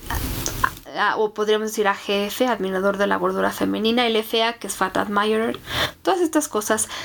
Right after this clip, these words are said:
Ahora, la gran pregunta que seguramente se están haciendo, pero... ¿no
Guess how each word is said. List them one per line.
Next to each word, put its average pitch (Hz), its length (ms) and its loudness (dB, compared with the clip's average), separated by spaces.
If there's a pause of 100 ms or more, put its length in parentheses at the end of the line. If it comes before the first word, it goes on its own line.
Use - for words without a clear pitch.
(140)
Ahora, 285 260 2
la 285 120 2
gran 311 240 2
pregunta 269 440 0
que 247 80 -8
seguramente 202 640 0
se 202 80 -4
están 185 280 0
haciendo, 202 500 2 (580)
pero... 330 480 2 (920)
¿no 403 80 2